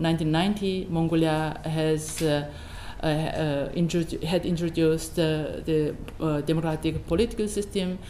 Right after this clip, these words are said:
and, uh, uh, that system actually, uh, was, uh, very much, uh, initiated by a number of, uh, young academicians, and, uh, that includes, uh, Doctor Gangbold.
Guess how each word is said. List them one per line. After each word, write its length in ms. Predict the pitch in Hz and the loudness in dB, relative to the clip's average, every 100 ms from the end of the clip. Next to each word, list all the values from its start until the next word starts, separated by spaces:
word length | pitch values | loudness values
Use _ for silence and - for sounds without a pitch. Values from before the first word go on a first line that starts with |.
| - - | -12 -8
and, 440 | - 165 165 160 165 | 0 4 6 4 4
uh, 280 | 156 151 147 - - - | 4 4 0 -6 -8 -6
uh, 540 | 147 151 147 143 143 143 - | 0 2 4 4 2 -2 2
that 180 | 180 180 | 2 2
system 760 | - 180 - 175 165 156 160 - - | 0 -2 0 2 4 4 0 -4 -8
actually, 720 | - 180 170 175 160 151 151 151 - - - | 0 0 2 2 4 2 0 -6 -12 -12 -4
uh, 260 | 160 151 147 | 0 2 2
was, 500 | - 160 156 151 - | 4 4 4 2 0
uh, 280 | 151 143 - - | 2 0 -2 0
very 260 | 175 180 | 4 6
much, 460 | 180 160 160 - - | 6 4 2 -2 0
uh, 300 | 151 151 147 - - - | 2 2 2 -2 -2 8
initiated 760 | 214 247 214 165 147 156 151 - - - | 10 10 8 6 4 0 -2 -8 -12 -4
by 420 | - 151 151 151 156 | 2 4 4 2 0
a 140 | 160 156 | 2 4
number 340 | 156 185 208 | 6 6 6
of, 560 | 165 - 156 156 156 - | 4 4 2 2 0 -2
uh, 160 | 151 143 - | -2 -2 0
young 340 | 170 165 156 - | 4 4 2 -4
academicians, 880 | 151 165 165 156 151 131 131 - - - - - - | -4 0 2 2 2 -2 -4 -6 -10 -8 -8 -10 -8
and, 420 | - 165 160 156 165 | 0 2 2 2 2
uh, 440 | 151 156 151 147 | 2 2 2 0
that 260 | 165 160 - | 2 0 2
includes, 500 | 165 151 160 160 - | 0 2 2 2 0
uh, 460 | 156 151 147 - - | 0 2 0 -2 -2
Doctor 360 | 151 - 147 147 | -2 0 0 0
Gangbold. 540 | 147 143 127 117 - | 0 2 0 0 -4